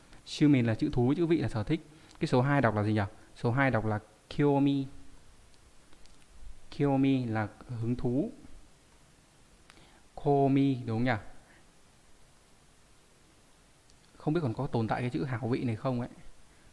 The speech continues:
Đây, gõ ra không thấy ra này. Chỉ là gây nhiễu thôi nhá.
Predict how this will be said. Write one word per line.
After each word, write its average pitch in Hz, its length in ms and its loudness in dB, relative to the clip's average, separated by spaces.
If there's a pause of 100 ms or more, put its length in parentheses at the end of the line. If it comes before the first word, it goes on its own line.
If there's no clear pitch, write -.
(160)
Đây, 113 280 -2
gõ 127 240 2
ra 123 240 2
không 123 120 0
thấy 117 100 0
ra 120 220 2
này. 107 100 -2 (1040)
Chỉ - 120 -8
là 107 120 0
gây 123 160 4
nhiễu 147 200 6
thôi 143 100 4
nhá. 135 180 2